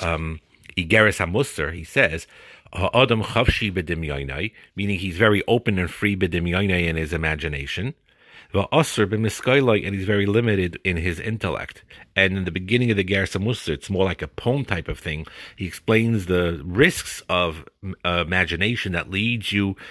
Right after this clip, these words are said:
astray from where you need to be. But at the same time, similar to what the Baal Shem Tov said, that anything in the world and everything in the world could be used for good,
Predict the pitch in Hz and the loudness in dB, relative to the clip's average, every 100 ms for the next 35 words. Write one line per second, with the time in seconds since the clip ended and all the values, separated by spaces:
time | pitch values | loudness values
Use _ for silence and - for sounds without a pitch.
0 | - _ - 95 - - - 107 160 98 | -20 _ -4 -2 0 0 2 4 6 4
1 | 73 _ _ _ _ _ _ _ _ _ | -2 _ _ _ _ _ _ _ _ _
2 | - - 101 101 92 92 95 - 87 143 | -4 0 2 2 0 0 -4 -4 0 0
3 | 87 - _ - _ - - 87 110 101 | 0 -6 _ -20 _ -20 -18 0 4 4
4 | 110 92 85 - 90 87 135 90 69 - | 2 -2 -2 0 0 0 -2 -2 -6 -18
5 | - - - 120 123 120 107 104 95 95 | -20 -20 -2 2 6 6 4 0 0 0
6 | 90 - 110 123 104 90 - 107 67 85 | -2 0 0 0 -4 -8 -6 -6 -6 -8
7 | - 120 139 110 120 110 113 101 92 87 | 0 0 0 -2 -2 -2 -2 -2 0 2
8 | 98 87 73 - - 127 156 143 90 - | 4 4 2 -4 0 2 2 0 -4 -2
9 | 73 71 69 60 50 - - - - 101 | -4 -4 -4 -4 -6 -8 -14 -6 2 2
10 | 92 101 107 139 87 69 - - - - | 4 2 6 4 4 -4 -12 -20 -20 -20
11 | - - - 98 80 92 131 76 | -20 -8 2 2 4 6 6 6